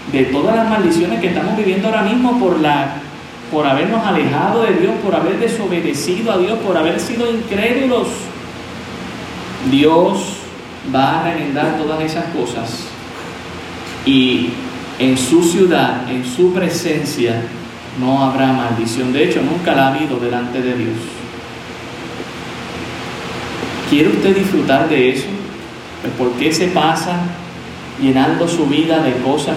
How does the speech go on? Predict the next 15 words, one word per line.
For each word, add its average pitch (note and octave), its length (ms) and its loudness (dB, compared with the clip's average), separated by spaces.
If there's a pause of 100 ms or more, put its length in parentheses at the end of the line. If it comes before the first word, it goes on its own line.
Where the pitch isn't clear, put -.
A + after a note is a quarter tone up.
que B2+ 160 0
son C3+ 380 0
basura? A2+ 560 0 (1900)
Venga E3 320 4
a E3+ 60 2
Cristo E3 440 4
y B2 80 4
aliméntese C3+ 720 2
del A#2+ 200 2
Señor. A#2 500 0 (920)
Deja E3+ 360 4
que D#3 140 4
Dios D3+ 600 4 (340)
te D3+ 120 4
bendiga. C#3 960 2